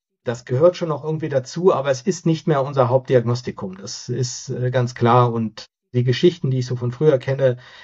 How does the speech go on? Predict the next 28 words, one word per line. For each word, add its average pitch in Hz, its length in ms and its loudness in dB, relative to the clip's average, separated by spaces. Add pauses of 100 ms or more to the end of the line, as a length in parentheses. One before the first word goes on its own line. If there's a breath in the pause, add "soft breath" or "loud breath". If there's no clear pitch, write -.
(180 loud breath)
da 117 140 0
hat 127 160 0
der 131 180 6
Professor 131 800 2
aus 123 600 -2
Süddeutschland 127 720 2
irgendwo, 120 560 2
der 113 220 4
konnte 143 340 2
genau 120 340 2
den 123 160 2
Schweregrad 123 840 2
der 113 300 0
verengten 123 520 0
Aortenklappe 123 680 0
vorhersagen 120 760 2
mit 113 120 -4
seinem 110 200 -2
Stethoskop. 120 580 0
Das - 400 -4
halte 120 240 2
ich - 80 -4
mal 107 220 2
für, 113 500 0 (800 loud breath)
für - 260 0
eine 123 200 4
urbane 127 420 0
Legende, 120 540 2